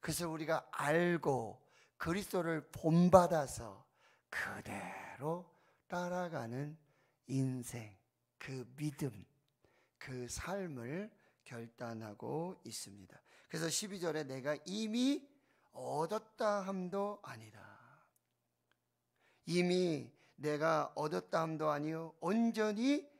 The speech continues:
이루었다 함도 아니라. 여러분, 사도 바울이 얻은 게 얼마나 많습니까? 이미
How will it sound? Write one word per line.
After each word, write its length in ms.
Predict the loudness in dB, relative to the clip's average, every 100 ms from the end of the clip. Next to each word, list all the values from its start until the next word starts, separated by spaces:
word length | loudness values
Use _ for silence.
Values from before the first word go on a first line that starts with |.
| _ _ -12
이루었다 880 | -8 -4 -2 0 0 0 -2 -6 -4
함도 400 | -6 -8 -8 -8
아니라. 500 | -12 -18 -16 -16 -16 -20 -20 -20 _ _ _ _ _ _ _ -8
여러분, 160 | -6 -6
사도 380 | -4 -4 -2 -2
바울이 380 | -2 0 -2 -2
얻은 420 | 0 0 -2 -6
게 180 | -8 -8
얼마나 460 | -8 -8 -6 -6 -4
많습니까? 840 | -4 -4 -4 -4 -2 -2 -2 -6 -12 _ _ _ _ _ _ _ _ _ _ -10
이미 240 | -6 -4